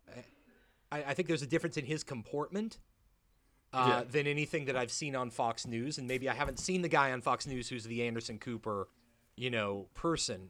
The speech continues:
Speaker 1: But, um, I think there are problems with Fox. I, a-, again, like,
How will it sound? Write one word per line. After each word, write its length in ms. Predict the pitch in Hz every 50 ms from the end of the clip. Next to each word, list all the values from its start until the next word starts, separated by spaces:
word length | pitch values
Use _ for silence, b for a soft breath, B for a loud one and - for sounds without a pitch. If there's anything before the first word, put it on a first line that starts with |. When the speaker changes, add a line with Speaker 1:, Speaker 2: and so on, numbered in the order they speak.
| - 123
Speaker 1:
But, 420 | 117 113 135 131 127 127 123 - 127
um, 400 | 127 123 120 117 113 113 113 - _ _ _ _ _ _ _ _ _ - - _ _ _ _ _ _ _ _ _ _ _ _ -
I 140 | 147 147 156
think 220 | - 196 190 151
there 140 | 170 170 151
are 60 | 143
problems 540 | 135 - 170 147 139 131 135 143 135 117 113
with 280 | 117 120 120 139 135 -
Fox. 460 | - - 143 127 120 - - - - - 139
I, 140 | 147 151 -
a-, 120 | 170 196 185
again, 240 | 185 185 220 226 196
like, 240 | 165 165 160 -